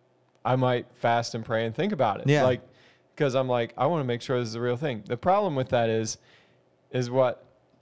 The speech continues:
Speaker 1: I was getting to with my overall way that fasting had been framed is that it was a super spiritual thing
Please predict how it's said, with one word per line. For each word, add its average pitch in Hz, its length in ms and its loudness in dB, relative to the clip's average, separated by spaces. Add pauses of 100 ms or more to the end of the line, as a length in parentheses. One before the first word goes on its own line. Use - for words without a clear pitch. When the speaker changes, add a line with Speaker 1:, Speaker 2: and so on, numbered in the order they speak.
(240)
Speaker 1:
I 147 140 4
was 147 160 -2
getting 120 260 -2
to 120 200 -4
with 113 200 -2
my 113 240 -2
overall 117 840 2
way 117 320 -2
that 107 240 -4
fasting 117 500 -4
had 110 160 -6
been 107 140 -6
framed 104 500 -6
is 107 200 -6
that 113 180 2
it 110 80 -6
was 110 160 -6
a 110 80 -6
super 147 460 -4
spiritual 113 560 -6
thing 104 240 -8